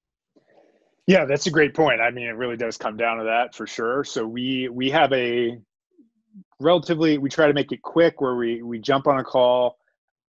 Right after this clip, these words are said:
um, and vet the person. If they're good to go, we'll immediately send them a test project that's short, that's respectful of their time and not asking for free work. Once that's approved, th-,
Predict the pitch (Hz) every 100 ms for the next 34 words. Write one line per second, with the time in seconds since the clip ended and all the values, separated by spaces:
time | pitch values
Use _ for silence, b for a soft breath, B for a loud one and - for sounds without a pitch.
0 | - - 107 107 - 117 110 104 104 -
1 | - 123 107 120 120 131 110 117 - 120
2 | 110 110 - _ - 110 101 107 107 131
3 | 123 123 120 117 113 104 113 120 123 117
4 | - 120 113 104 95 - 113 - 127 117
5 | 120 117 104 95 - 123 120 123 - 101
6 | - 104 - 110 - 107 101 98 110 104
7 | 104 107 95 95 95 101 - 104 95 95
8 | - 110 101 101 123 120 - _ b b
9 | b _ _ 117 117 123 117 120 110 127
10 | 117 113 - - _ _ - 123 _ 156
11 | 127 117